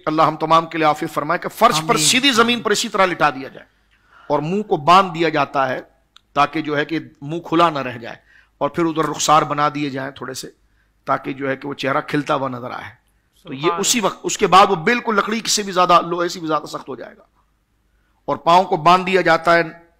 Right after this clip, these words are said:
Speaker 1: अंगूठों के साथ। अल्लाह हम तमाम के लिए आसानी फरमाए।
Speaker 2: आमीन।
Speaker 1: ताकि फिर बाद में अगर वो खुले रह गए, तो फिर वो जुड़ेंगे नहीं।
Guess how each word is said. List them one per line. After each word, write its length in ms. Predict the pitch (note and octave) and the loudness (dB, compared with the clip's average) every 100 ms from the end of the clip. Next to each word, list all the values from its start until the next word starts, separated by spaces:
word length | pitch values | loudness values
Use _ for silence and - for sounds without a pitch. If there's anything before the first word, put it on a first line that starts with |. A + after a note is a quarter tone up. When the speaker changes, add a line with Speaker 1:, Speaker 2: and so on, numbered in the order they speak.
| - | -12
Speaker 1:
अंगूठों 380 | D3+ D3+ D#3 E3+ | -8 -4 -4 -4
के 120 | C#3+ | -6
साथ। 180 | C#3+ C#3+ | -6 -4
अल्लाह 260 | C#3 C3+ C3+ | -4 -6 -6
हम 120 | B2+ | -8
तमाम 260 | C3 C3+ B2+ | -8 -8 -10
के 100 | - | -12
लिए 80 | |
आसानी 280 | F#2 - G#2 | -14 -14 -18
फरमाए। 560 | - - _ _ - D3+ | -20 -20 _ _ -12 -12
Speaker 2:
आमीन। 380 | D3+ C3+ - _ | -12 -16 -20 _
Speaker 1:
ताकि 220 | D#3 D#3 F3+ | 0 0 0
फिर 160 | G#3+ | -2
बाद 380 | F3 C3+ F#3+ G#3+ | -2 4 6 6
में 80 | A3 | 4
अगर 160 | A3 | 2
वो 120 | A3 A3 | 2 2
खुले 320 | - G#3+ B3 | 4 6 8
रह 180 | A3 A3+ | 8 8
गए, 120 | A3+ | 4
तो 80 | A3+ | 2
फिर 140 | G#3 | 2
वो 60 | G3+ | 4
जुड़ेंगे 360 | F#3+ G3+ D#3 | 4 4 2
नहीं। 140 | C3 | -8